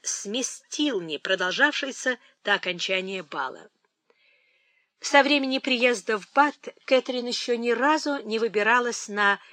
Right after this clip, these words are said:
пешую загородную прогулку. Мисс Тилни, знакомая здесь со всеми обычно посещаемыми местами,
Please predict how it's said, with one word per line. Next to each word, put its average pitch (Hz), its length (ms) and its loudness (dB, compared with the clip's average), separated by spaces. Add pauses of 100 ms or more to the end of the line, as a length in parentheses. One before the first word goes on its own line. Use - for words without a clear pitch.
(160)
пешую 247 480 0
загородную 202 680 -2
прогулку. - 720 -8 (680)
Мисс 339 320 0
Тилни, 190 600 -6 (460)
знакомая 214 640 0
здесь 180 360 -4
со 240 160 -4
всеми 202 560 -2 (360)
обычно 208 580 2
посещаемыми 160 800 -6
местами, 170 680 -6